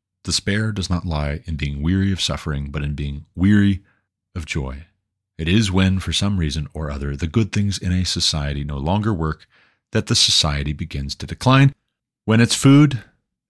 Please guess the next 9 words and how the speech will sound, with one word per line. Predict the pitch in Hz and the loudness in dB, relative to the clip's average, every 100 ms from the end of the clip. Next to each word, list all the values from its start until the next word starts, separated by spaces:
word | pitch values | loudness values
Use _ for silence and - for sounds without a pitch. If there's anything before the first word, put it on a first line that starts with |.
| _ | _
does | 85 78 | -8 -4
not | 73 | -6
feed, | - 151 170 147 - _ _ _ _ | 2 4 4 0 -8 _ _ _ _
when | - 76 | -8 -6
its | 71 | -6
cures | - 107 104 101 - - | -2 2 2 0 -6 -10
do | - | -8
not | 73 - | -8 -8
cure, | - 143 147 131 | 2 6 6 4